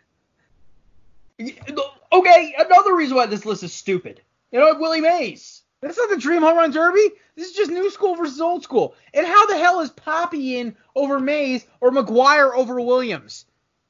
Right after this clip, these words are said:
Speaker 1: This list is bad. Now you're seeing my point.
Speaker 2: I do. Now I just realized I love Willie Mays. He's probably the greatest player of all time.
Speaker 1: Yeah. D-, come on. Baseball.
Speaker 2: Uh,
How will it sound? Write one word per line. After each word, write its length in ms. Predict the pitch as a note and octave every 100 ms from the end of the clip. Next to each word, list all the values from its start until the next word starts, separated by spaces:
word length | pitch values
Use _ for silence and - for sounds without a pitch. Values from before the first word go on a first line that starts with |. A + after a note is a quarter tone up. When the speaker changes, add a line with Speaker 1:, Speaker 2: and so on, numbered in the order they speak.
| - - - _ _ _ _ _ _ -
Speaker 1:
This 160 | A3
list 200 | C#4 D#4+
is 120 | C#4+
bad. 260 | G3 D4 A3+
Now 140 | F#3+
you're 160 | D4 D4
seeing 240 | - D4+
my 140 | C4 B3+
point. 320 | B3 D#4 G#3 _ _ _
Speaker 2:
I 200 | B3+ E4+
do. 380 | F#4 G4+ A4 F#4+
Now 260 | C4+ F#4 G#4+
I 100 | G4+
just 120 | G#4+
realized 280 | F#4+ G4+ D4 F4
I 120 | F#4
love 280 | E4 F#4+ G#4
Willie 300 | G#4 G4+ F4+
Mays. 400 | E4 D4 A3 E3+ _ -
He's 100 | E4
probably 240 | A4+ G#4+
the 60 | C4
greatest 320 | F4 G4 G#4
player 300 | F4+ F#4 F#4+
of 60 | F4
all 160 | E4
time. 580 | E4 E4+ F4+ F4+ B3 D3 _ _ _ _ _ _ _ - -
Speaker 1:
Yeah. 80 | C4 _ G#3 _ _ _ _ _
D-, 240 | C4+ - E4+ E4
come 320 | - G4 -
on. 320 | F4+ D#4+ E4+ - _ -
Baseball. 720 | G4 - B3+ C#4 G3+ - _ _ _ _ _ _ - _ _ _ _ _
Speaker 2:
Uh, 140 | G#3